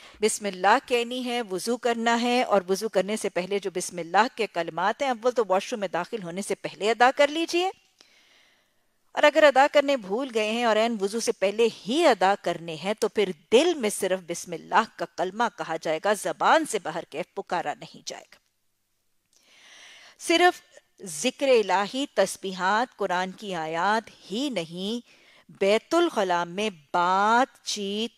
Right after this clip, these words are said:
कन्वर्सेशन, इंटरैक्शन वगैरह से भी शदीद परहेज करना जरूरी है। यहां तक कि सलाम का जवाब देना भी पसंदीदा नहीं। मजबूरी और इस्तरारी हालत अलग है,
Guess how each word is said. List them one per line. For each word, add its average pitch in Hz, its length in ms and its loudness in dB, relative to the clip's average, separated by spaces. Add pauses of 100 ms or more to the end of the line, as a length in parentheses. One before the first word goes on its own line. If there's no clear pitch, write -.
कन्वर्सेशन, 180 880 -4 (100)
इंटरैक्शन 196 800 -6
वगैरह 170 420 -6
से 175 160 -10
भी 190 180 -10
शदीद 185 640 -8 (100)
परहेज 170 380 -4
करना 147 380 -10
जरूरी 160 500 -12
है। - 200 -20 (1500)
यहां 294 180 6
तक 302 140 8
कि 320 120 2
सलाम 277 320 8
का 277 140 6
जवाब 208 260 4
देना 185 240 -4
भी 220 120 -4
पसंदीदा 151 600 -6
नहीं। - 300 -18 (300)
मजबूरी 214 580 0
और 208 140 6
इस्तरारी 180 520 -2
हालत 165 460 -6 (140)
अलग 170 320 -8
है, 262 280 0